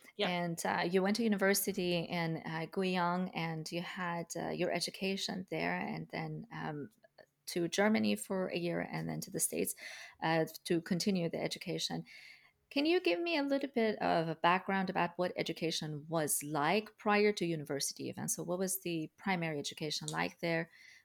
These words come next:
Speaker 2: Was it free? What, did you have to pay hefty amounts of student loans <laughs> like we do here? What was it like?
Speaker 1: <laughs>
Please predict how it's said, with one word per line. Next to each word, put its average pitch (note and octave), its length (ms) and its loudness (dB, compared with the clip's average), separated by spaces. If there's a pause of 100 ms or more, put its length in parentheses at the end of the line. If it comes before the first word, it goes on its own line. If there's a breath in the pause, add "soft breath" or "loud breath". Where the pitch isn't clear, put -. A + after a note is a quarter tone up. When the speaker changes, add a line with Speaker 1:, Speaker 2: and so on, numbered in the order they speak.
(160 loud breath)
Speaker 2:
Was E3 140 -2
it E3+ 100 -2
free? A3+ 560 4
What, F3 440 0
did E3+ 260 -2
you F3 120 2
have F3+ 220 -4
to D#3 80 -6
pay D3+ 400 -4
hefty E3+ 800 -2 (220)
amounts D#3 300 -2
of D3 80 -2
student A#3+ 420 2
loans A#3+ 500 2
<laughs> - 20 -4
like F3+ 240 4
we F#3+ 120 6
do F#3+ 240 6
here? D4+ 400 4 (120)
What D4+ 100 0
was C#4+ 100 0
it - 120 0
like? - 300 2
Speaker 1:
<laughs> D#3 60 -10